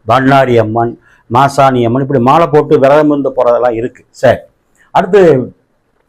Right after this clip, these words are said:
செவ்வாய் அவர் நண்பர் வீட்டுல இருக்காரு. அதை நான் பலனுக்குள்ள வரும்போது சொல்றேன். ஆக இந்த மாதம் முழுவதுமே ஒரு சிறப்பான மாதம் தான். ஆனி மாதமும் சரி, ஆடி மாதமும் சிறப்பான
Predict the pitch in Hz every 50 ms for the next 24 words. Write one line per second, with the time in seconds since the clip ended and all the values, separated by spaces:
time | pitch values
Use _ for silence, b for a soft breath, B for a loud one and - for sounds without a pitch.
0 | _ _ - 107 - - 160 180 170 180 185 170 151 139 127 113 131 135 151 160
1 | 170 165 147 143 135 131 123 123 117 107 - - 113 110 135 - _ _ _ _
2 | _ - 123 123 123 113 127 139 147 147 151 - 135 127 120 117 117 120 127 117
3 | - - 101 101 113 135 147 143 b b b b b b 117 135 135 143 127 117
4 | 117 107 104 123 151 175 185 180 160 147 143 151 151 147 143 135 127 117 147 190
5 | 202 202 190 156 - - 180 208 - 196 190 185 175 147 139 131 127 113 113 113
6 | - - _ _ _ _ _ _ _ - 110 131 147 147 139 131 135 143 147 147
7 | 143 147 147 135 131 127 123 127 170 240 - _ _ _ _ _ _ - - 127
8 | 143 143 143 131 135 135 131 131 139 135 127 - 131 131 135 127 131 131